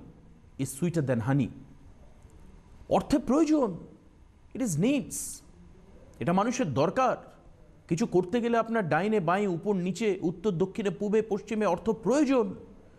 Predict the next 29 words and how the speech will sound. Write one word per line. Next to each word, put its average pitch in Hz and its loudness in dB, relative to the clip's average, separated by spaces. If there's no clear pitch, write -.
মানুষ 196 0
আজকে 226 -2
feel 277 2
করে, 165 2
না 160 2
হলে 214 2
কিরুর 226 0
সংসার 202 -2
ভেঙে 156 2
যেত 110 -6
না। - -14
আজকে 185 0
আমি 254 6
মনে 208 2
করি, 123 -4
আমি 262 4
মনে 208 2
করি 120 -6
যারা 220 2
এভাবে 202 -2
সমস্যার 196 -2
মধ্যে 175 -2
রয়েছেন, 151 0
there 170 0
are 143 -2
different, 247 0
there 180 2
are 160 0
varieties, 208 0